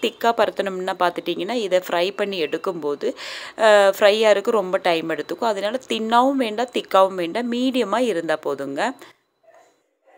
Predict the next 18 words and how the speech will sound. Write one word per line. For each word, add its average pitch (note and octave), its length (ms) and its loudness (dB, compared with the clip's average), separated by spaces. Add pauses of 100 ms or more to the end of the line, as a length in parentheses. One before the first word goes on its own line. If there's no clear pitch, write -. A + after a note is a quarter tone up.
(580)
பாருங்க, A#3+ 420 4
இந்த G3+ 400 -2
மாதிரி. D#3+ 520 -4 (1000)
இனி D#4 280 6
வந்து G#3 400 4
நம்ம A#3+ 180 0
செஞ்சு G#3 320 -4
வச்ச F#3+ 220 -4
ஃபில்லிங்கை G3+ 440 -4
வந்து F#3 320 -2
ஒட்டு B3 260 0
மொத்தமாவே F3+ 540 0
நம்ம G#3 200 -4
எல்லாமே E3+ 600 -2
எடுத்து E3 440 0
இந்த A#3 260 -4 (100)
ஷீட்ல F#3 340 -6
போட்டுக்கலாங்க. D#3+ 680 -4